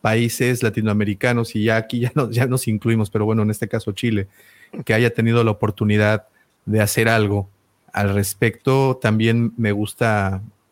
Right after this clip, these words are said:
muchísimo, ¿no? Y, y, y lo, creo que lo, lo hicieron de sobremanera.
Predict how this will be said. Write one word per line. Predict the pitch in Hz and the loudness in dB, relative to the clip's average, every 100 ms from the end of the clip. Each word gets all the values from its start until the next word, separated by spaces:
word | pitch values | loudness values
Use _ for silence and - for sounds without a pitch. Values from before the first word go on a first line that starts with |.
| _ | _
muchísimo, | 104 98 - 107 - 98 90 90 | -4 -2 -2 -4 -2 -4 -4 -4
¿no? | 107 143 | -2 -2
Y, | 104 95 - | -2 -4 -8
y, | - | -4
y | 104 | 0
lo, | 101 98 | 0 0
creo | - 110 | 0 -2
que | - | 2
lo, | 110 101 98 _ _ _ _ _ | 2 2 -2 _ _ _ _ _
lo | 113 120 | 2 2
hicieron | - 139 139 131 117 98 - _ - | 4 4 4 2 0 -2 -6 _ -10
de | 127 117 104 | -2 0 0
sobremanera. | - 113 107 104 104 107 131 147 151 | -2 0 0 2 2 2 2 2 -2